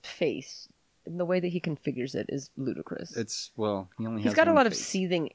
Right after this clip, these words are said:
Speaker 1: anger issues.
Speaker 2: Yeah, he's
Speaker 1: 'Cause
Speaker 2: one
Speaker 1: he
Speaker 2: of
Speaker 1: is a
Speaker 2: them.
Speaker 1: Cody.
Speaker 2: He is one of them kids,
Speaker 1: He
Speaker 2: isn't
Speaker 1: is a
Speaker 2: he?
Speaker 1: Cody.
Speaker 2: He
Speaker 1: Okay.
Speaker 2: is a Cody.
Speaker 1: He is a Cody. So we have, uh,
Speaker 2: Oh, it's a Chris Craft. Oh.
Speaker 1: Oh, there's gonna be, like, a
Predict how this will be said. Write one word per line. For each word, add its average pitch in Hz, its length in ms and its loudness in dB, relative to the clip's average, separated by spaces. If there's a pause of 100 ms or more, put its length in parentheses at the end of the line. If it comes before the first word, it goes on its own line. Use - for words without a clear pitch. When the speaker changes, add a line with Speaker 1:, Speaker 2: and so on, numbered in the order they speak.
Speaker 1:
anger 143 340 2
issues. 131 540 -4
Speaker 2:
Yeah, 98 380 4
he's 110 160 -4
Speaker 1:
'Cause 196 100 6
Speaker 2:
one 185 80 6
Speaker 1:
he 208 80 8
Speaker 2:
of 214 40 8
Speaker 1:
is 208 40 2
a 214 80 4
Speaker 2:
them. 185 80 0
Speaker 1:
Cody. 139 480 4
Speaker 2:
He 110 140 -6
is 104 120 -8
one 98 140 -4
of 92 80 -4
them 90 220 -4
kids, 80 340 -8
Speaker 1:
He 180 60 -2
Speaker 2:
isn't 185 140 -2
Speaker 1:
is 175 80 -6
a - 20 -4
Speaker 2:
he? 175 80 -6
Speaker 1:
Cody. 139 380 -4 (1400)
Speaker 2:
He - 140 4
Speaker 1:
Okay. 170 240 8
Speaker 2:
is 139 80 -2
a 131 40 -4
Cody. 143 380 -4
Speaker 1:
He 190 160 8
is 190 100 4
a 196 60 2
Cody. - 380 -4 (400)
So 226 560 8
we 247 180 6
have, 214 640 8
uh, 170 420 6 (540)
Speaker 2:
Oh, - 40 -16
it's - 120 -2
a 175 60 2
Chris - 240 -2
Craft. - 400 -12 (460)
Oh. 135 200 -12 (460)
Speaker 1:
Oh, 202 300 12
there's 214 260 8
gonna 262 220 6
be, 220 140 8
like, 202 240 10
a 147 440 8